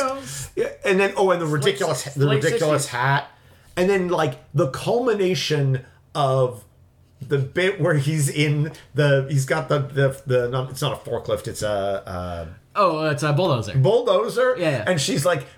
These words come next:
Speaker 2: wearing the, the, the German, like, World War One, like, like, Ottoman style, like,
Speaker 1: Yeah, yeah,
Speaker 2: pointy
Speaker 1: yeah, with the
Speaker 2: hat,
Speaker 1: machine
Speaker 2: but
Speaker 1: gun.
Speaker 2: it's all white.
Speaker 1: Yeah.
Speaker 2: And then she's got the
Speaker 1: Yeah,
Speaker 2: machine
Speaker 1: well, all
Speaker 2: gun.
Speaker 1: her, all her
Speaker 2: Oh,
Speaker 1: outfits
Speaker 2: her
Speaker 1: are all
Speaker 2: tires are
Speaker 1: white.
Speaker 2: white. Her car is white.
Speaker 1: Yeah,
Speaker 2: And then
Speaker 1: everything's
Speaker 2: she's
Speaker 1: all white.
Speaker 2: throwing the grenades.
Speaker 1: Yeah, yeah, yeah.
Speaker 2: And then she goes to finish him off with the bazooka. But
Speaker 1: Yeah,
Speaker 2: he's,
Speaker 1: yeah.
Speaker 2: he's hid in the manhole.
Speaker 1: Right.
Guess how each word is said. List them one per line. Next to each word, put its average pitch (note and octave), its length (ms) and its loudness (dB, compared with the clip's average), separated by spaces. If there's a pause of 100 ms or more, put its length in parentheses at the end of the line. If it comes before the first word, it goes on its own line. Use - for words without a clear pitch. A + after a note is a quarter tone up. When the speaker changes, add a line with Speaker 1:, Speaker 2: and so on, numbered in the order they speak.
Speaker 2:
wearing A3 420 2
the, F3 140 -2
the, C#3 420 -2
the C#3+ 220 2
German, G#3 840 -4
like, C3+ 240 -2
World F3+ 260 2
War F3 200 2
One, F3+ 640 2
like, C3+ 260 0
like, C3 260 0
Ottoman F3 460 0
style, F3 560 0
like, D3 140 0
Speaker 1:
Yeah, D3+ 140 0
yeah, C#3+ 40 2
Speaker 2:
pointy D#3+ 200 2
Speaker 1:
yeah, D3+ 80 2
with D3 60 2
the F3+ 60 4
Speaker 2:
hat, G3 80 2
Speaker 1:
machine G#3 300 -2
Speaker 2:
but - 60 6
Speaker 1:
gun. C3 80 -2
Speaker 2:
it's A#2+ 80 -8 (260)
all G#3+ 200 2
white. G#3 440 0 (160)
Speaker 1:
Yeah. C#3+ 140 0
Speaker 2:
And F#3 120 2
then F#3+ 80 2
she's C#3+ 160 -2
got G3 160 0
the F#3+ 60 0
Speaker 1:
Yeah, D#3 60 0
Speaker 2:
machine E3+ 280 2
Speaker 1:
well, - 60 0
all - 80 -2
Speaker 2:
gun. C4+ 180 4
Speaker 1:
her, G3 60 0
all F#3+ 240 0
her G3+ 240 4
Speaker 2:
Oh, C#3 40 -2
Speaker 1:
outfits C#3+ 360 2
Speaker 2:
her D3+ 40 2
Speaker 1:
are C#3+ 40 4
all C#3 80 4
Speaker 2:
tires B2 100 2
are B2+ 60 -2
Speaker 1:
white. C3+ 60 2
Speaker 2:
white. A2 180 0
Her - 160 -8
car D3+ 360 0
is C3+ 120 -2
white. C#3+ 200 0
Speaker 1:
Yeah, D#3+ 120 0
Speaker 2:
And G#2+ 80 -4
then F#3 60 2
Speaker 1:
everything's G3+ 200 0
Speaker 2:
she's C3 140 2
Speaker 1:
all A#2 60 -2
white. A2+ 100 -4
Speaker 2:
throwing G#3+ 260 2
the E3+ 80 0
grenades. G3 840 2
Speaker 1:
Yeah, G3 120 2
yeah, G3 140 4
yeah. F#3 80 4
Speaker 2:
And F#3+ 100 4
then G3+ 60 0
she E3 80 -4
goes G3 200 0
to C#3+ 60 0
finish F#3+ 300 0
him F#3+ 80 -4
off F#3+ 140 0
with D#3+ 80 -2
the C3 80 2
bazooka. G3 560 0
But F#3 80 -4
Speaker 1:
Yeah, F3+ 100 2
Speaker 2:
he's, E3 100 2
Speaker 1:
yeah. C#3+ 200 0
Speaker 2:
he's D#3+ 220 0
hid A3+ 320 -4
in G3 40 -6
the E3+ 80 -2
manhole. G3 720 2
Speaker 1:
Right. E3+ 300 0